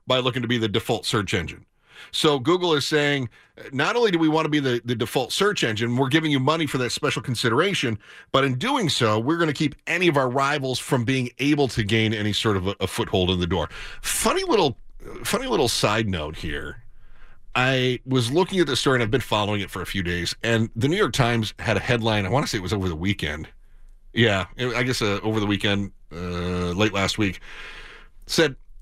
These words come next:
"It's the first monopoly trial of modern internet era.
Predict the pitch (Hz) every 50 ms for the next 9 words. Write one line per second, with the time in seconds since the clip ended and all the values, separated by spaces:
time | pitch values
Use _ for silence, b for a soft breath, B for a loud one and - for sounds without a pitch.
0 | - - 170 170 - - - - 156 139 - - - - - - 208 233 - 285
1 | - - - - - 135 143 147 147 156 165 185 190 190 - 196 196 202 190 143
2 | - - - 185 165 156 127 95 90 85 73 71 78 85 98 - - - - -
3 | - 123 117 107 98 107 107 107 120 143 165 180 190 196 208 208 202 202 202 196
4 | - - - 170 170 165 - 175 170 160 156 156 151 - - - - - - -
5 | 143 139 120 87 69 62